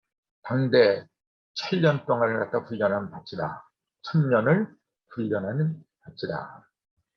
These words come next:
그 천 년이라는 것도 뭐 일 년, 이 년 그런 그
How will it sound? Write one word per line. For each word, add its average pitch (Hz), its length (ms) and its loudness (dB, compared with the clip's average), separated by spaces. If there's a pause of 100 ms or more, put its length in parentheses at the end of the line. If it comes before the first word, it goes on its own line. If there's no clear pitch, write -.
그 120 160 -4
천 180 240 -2
년이라는 131 460 4
것도 95 580 -4 (500)
뭐 98 140 -6
일 110 240 -8
년, 117 220 0
이 110 100 -8
년 107 220 -6
그런 117 280 2
그 107 320 0